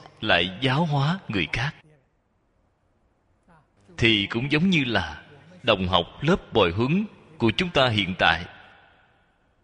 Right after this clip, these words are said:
Mấy khóa trước, các vị đã được học xong. Lần này là khóa thứ năm, sắp tới khóa thứ sáu chiêu sinh thì là các vị dạy. Các vị thì là đang thị hiện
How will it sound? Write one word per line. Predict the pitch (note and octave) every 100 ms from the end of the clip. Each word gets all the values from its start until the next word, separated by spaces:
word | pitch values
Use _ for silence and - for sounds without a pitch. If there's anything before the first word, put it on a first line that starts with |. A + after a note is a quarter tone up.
| _ _ _ _ G#3+ G3 _ - A#3+
Mấy | D3 F3
khóa | - F3 -
trước, | G3 A3+ - - - - G#3
các | G3+ -
vị | A2 F2+ F2+ - -
đã | B2+
được | A#2+ G2 E2+
học | - F#2 -
xong. | C#3+ B2+ B2 - - _ _ _ _ _ _ _ _ _ _ _ _ _ _ _ _
Lần | A2+ G#2+
này | G#2 F#2
là | F2+ E2+ -
khóa | C3+
thứ | - E3+
năm, | B2+ A2 G#2
sắp | - C#3+ -
tới | C3+ C#3+
khóa | E3 E3
thứ | D#3+
sáu | D3 D3 E3+
chiêu | E3+ A#2
sinh | G#2+ B2 G#2 - - -
thì |
là | G#2+ F#2
các | - E3+
vị | A2 F2
dạy. | F2+ D#2+ E2 - - - _ _ _ _ _ _ _ _ _ _ _ - _
Các | G3+ D3+
vị | A2+ F#2+
thì | A2 G#2
là | G#2+
đang | G2+ C3+ C3
thị | - G#2
hiện | G2+ F#2+ G2